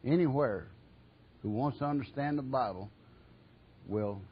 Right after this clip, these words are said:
study it dispensationally to get a better understanding of what you'd have for 'em and everything they do here now after salvation, they'll earn rewards.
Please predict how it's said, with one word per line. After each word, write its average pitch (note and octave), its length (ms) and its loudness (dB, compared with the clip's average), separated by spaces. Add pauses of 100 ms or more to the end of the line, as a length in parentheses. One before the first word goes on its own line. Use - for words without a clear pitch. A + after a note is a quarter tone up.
(120)
study C3+ 300 2
it C3 100 0 (760)
dispensationally A#2+ 920 0 (520)
to G2+ 60 -4
get A#2+ 160 0
a A2 80 -2
better D3 300 4
understanding C3 640 -2
of G#2+ 100 -6
what C3 240 -2
you'd D3 140 0
have A#2+ 320 0
for G#2+ 220 -6
'em A#2 120 -2
and A2 140 0
everything D#3 400 0
they D#3+ 140 0
do D#3+ 160 0
here D#3 200 2
now G#2+ 380 0 (1160)
after C#3 380 4
salvation, B2+ 840 0 (200)
they'll A#2 200 0
earn C3 200 2
rewards. A#2+ 560 -2